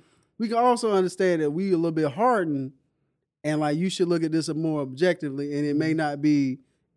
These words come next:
Speaker 1: exactly what you said it is right now.
Speaker 2: Yeah, bro. I don't think, I don't know what happened. You right. We, you, you absolutely right. We are in the middle, so we should be able to see both sides. But for us to just be, be so solid, I think we also the generation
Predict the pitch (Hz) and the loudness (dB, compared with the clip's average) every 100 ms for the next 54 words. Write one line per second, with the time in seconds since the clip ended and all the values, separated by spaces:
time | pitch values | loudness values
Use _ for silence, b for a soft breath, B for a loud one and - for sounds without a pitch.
0 | _ _ _ _ - - 143 143 175 165 | _ _ _ _ -12 -4 0 4 4 4
1 | 156 147 147 151 143 156 147 143 147 135 | 0 0 -2 -4 -2 0 0 0 0 -2
2 | 127 123 127 120 - 156 143 127 131 160 | -4 -8 -10 -12 -14 -12 -10 -8 -6 -4
3 | 226 180 127 127 190 139 127 151 110 98 | -4 -6 -8 -8 -8 -8 -8 -8 -10 -18
4 | _ _ _ _ 185 180 120 113 147 180 | _ _ _ _ -8 -6 -6 -8 -12 -12
5 | 151 190 185 147 190 151 135 131 135 127 | -14 -14 -14 -16 -10 -10 -10 -10 -10 -10
6 | 196 185 165 139 123 131 131 123 123 135 | -6 -4 -4 -6 -10 -10 -10 -10 -10 -12
7 | 156 147 131 120 120 110 104 123 107 117 | -12 -12 -12 -12 -14 -16 -20 -20 -18 -20
8 | 110 117 117 107 113 107 120 165 151 - | -20 -20 -20 -20 -18 -18 -10 -8 -8 -12
9 | 113 120 117 104 117 110 - _ _ _ | -20 -18 -18 -20 -20 -20 -20 _ _ _
10 | _ _ _ _ _ _ _ 131 123 - | _ _ _ _ _ _ _ -14 -12 -10
11 | 151 - 143 147 135 117 180 233 220 220 | -10 -12 -12 -10 -8 -8 -8 -6 -4 -4
12 | 214 180 147 160 160 147 147 135 | -4 -8 -10 -10 -8 -10 -12 -18